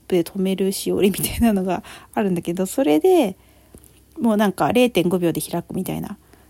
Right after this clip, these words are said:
そういうので、そういうなんかアイテムがあるんですけど、それが結構好きで、あとはなんかね、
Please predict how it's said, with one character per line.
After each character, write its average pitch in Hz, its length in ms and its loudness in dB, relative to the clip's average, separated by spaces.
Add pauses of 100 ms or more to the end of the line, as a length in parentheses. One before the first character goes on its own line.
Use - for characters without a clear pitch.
(160)
そ - 240 0
う 240 60 0
い 262 200 4
う 285 40 10
の 240 120 8
で、 175 240 0 (520)
そ 277 160 2
う 269 60 4
い 262 600 2
う - 60 -2
な 262 80 0
ん 247 40 -6
か - 80 0
ア 214 60 6
イ 226 80 2
テ 185 100 0
ム 165 80 0
が 165 120 -2
あ 165 40 0
る 160 80 -4
ん 165 40 -8
で - 100 -8
す - 100 -8
け - 120 -10
ど、 - 160 -8 (1000)
そ - 120 -8
れ 240 100 2
が 240 100 -2
結 233 240 -4
構 165 100 -8
好 180 60 -6
き - 260 -6
で、 165 400 -4
あ - 80 -2
と - 140 -4
は 160 100 -2
な 180 100 -4
ん 170 80 -6
か - 120 -12
ね、 - 360 -10